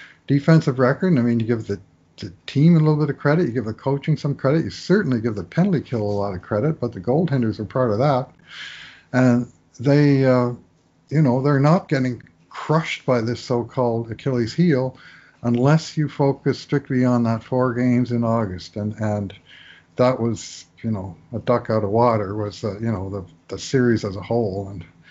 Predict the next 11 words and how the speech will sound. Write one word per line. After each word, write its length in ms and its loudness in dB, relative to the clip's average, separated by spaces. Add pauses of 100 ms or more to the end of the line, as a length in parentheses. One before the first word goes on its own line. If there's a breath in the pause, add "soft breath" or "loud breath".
(480 loud breath)
as 140 -8
I 160 -2
quoted 420 4
in 140 4
the 160 -2 (240)
Post, 360 2
your, 300 2
your, 440 6
uh, 200 0 (680 soft breath)
stipulation 840 0
all 520 0